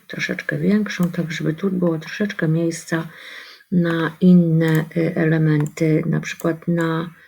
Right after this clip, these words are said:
y, napisanie chociaż polecenia. E, jeżeli chcecie, żeby ta mata była w pionie, tak jak,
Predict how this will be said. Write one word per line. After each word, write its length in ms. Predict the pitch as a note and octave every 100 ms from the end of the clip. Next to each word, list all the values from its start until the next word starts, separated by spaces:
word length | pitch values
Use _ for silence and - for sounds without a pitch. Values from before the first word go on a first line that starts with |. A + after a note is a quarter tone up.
| _ _ _ _ _
y, 300 | F3+ D#3+ D#3+
napisanie 640 | D#3+ E3+ D#3+ E3 F3+ D#3+ D#3+
chociaż 640 | D#3 D3+ D#3+ D#3 D3+ - - _ _ - _
polecenia. 680 | E3+ D#3 D#3 D3 C3 - - - _ _ _ _ _ _ _ _ _ _ _ _ _ _ _ _ _ _ _ _ _ _ _ _ _ _ _ _ _ _ _ _ _ _
E, 200 | F#3+ D#3+
jeżeli 460 | D#3 D3+ G#3+ A#3 A#3
chcecie, 520 | - F3 - - -
żeby 280 | D3+ E3 E3+
ta 160 | F3+
mata 300 | G3+ B3 A3
była 220 | F3 F3
w 120 | D#3+ -
pionie, 400 | F3+ D3+ C3+ C#3
tak 260 | G#3+ G#3
jak, 300 | F#3 F3+ -